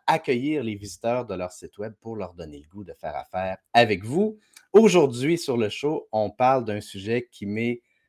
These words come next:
tellement, tellement précieux. Je suis, à chaque fois qu'on aborde un sujet qui est lié à LinkedIn, moi, c'est, c'est comme une double dose de shooter de bonheur. Euh,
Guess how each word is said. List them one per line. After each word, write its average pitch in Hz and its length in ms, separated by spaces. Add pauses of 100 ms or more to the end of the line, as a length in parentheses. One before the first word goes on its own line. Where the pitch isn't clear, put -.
(140)
tellement, 107 440
tellement 95 300
précieux. 117 420
Je 110 100
suis, - 220
à 123 80
chaque 160 180
fois 180 100
qu'on 131 200
aborde 123 280
un 110 80
sujet 117 280
qui 101 160
est - 20
lié 110 160
à 117 80
LinkedIn, 104 500
moi, 107 180
c'est, 90 340 (200)
c'est - 80
comme 110 140
une 107 320
double 151 320
dose 127 320
de 104 100
shooter 110 500
de 98 100
bonheur. 104 500 (500)
Euh, 98 380